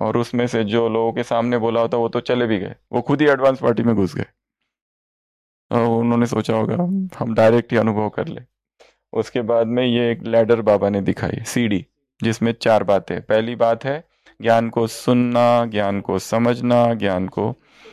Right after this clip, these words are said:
निश्चय करना, ज्ञान में ज्ञान का मनन करना, ये सब first step है। Second step है विनाश हो रहा है, जिसमें ब्राह्मण अचल लौट रहे। तीसरी step है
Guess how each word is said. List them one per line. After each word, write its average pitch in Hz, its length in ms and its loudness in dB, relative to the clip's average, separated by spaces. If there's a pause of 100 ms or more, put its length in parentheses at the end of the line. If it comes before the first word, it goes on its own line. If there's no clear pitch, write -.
(340)
निश्चय 113 440 0
करना, 117 380 0
ज्ञान 107 280 -2
में 107 240 -2
ज्ञान 104 260 -2
का 101 120 -2
मनन 113 400 0
करना, 113 540 0 (360)
ये 117 140 2
सब 117 180 0
first 120 320 0
step - 280 -4
है। - 120 -4 (260)
Second 131 360 -2
step 123 320 -2
है 135 240 -2
विनाश 117 420 2
हो 101 120 0
रहा 87 120 0
है, - 80 -8 (320)
जिसमें 113 300 0
ब्राह्मण 113 340 0
अचल 113 240 0
लौट 98 240 -2
रहे। 95 100 0
तीसरी 127 440 -2
step 127 340 -2
है 139 160 -2